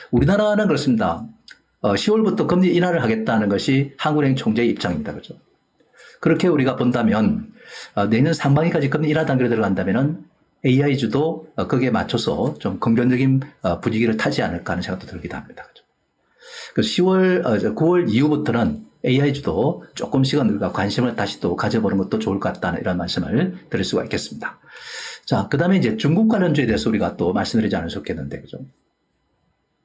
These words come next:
대통령이 이번에 일단 안미 경중, 이것이,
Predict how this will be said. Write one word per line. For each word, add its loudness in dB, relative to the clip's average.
대통령이 4
이번에 2
일단 -2
안미 4
경중, 0
이것이, 0